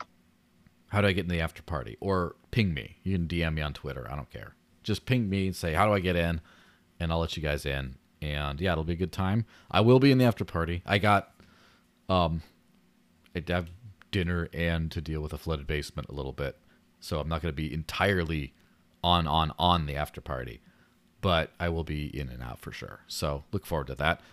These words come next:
Thanks everyone for watching. Let me see any last, um,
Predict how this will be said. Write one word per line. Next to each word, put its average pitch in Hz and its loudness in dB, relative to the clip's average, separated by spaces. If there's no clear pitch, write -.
Thanks 98 0
everyone 92 0
for 90 -4
watching. 104 2
Let 90 2
me 85 2
see 78 -4
any 82 -2
last, 80 -6
um, 71 -6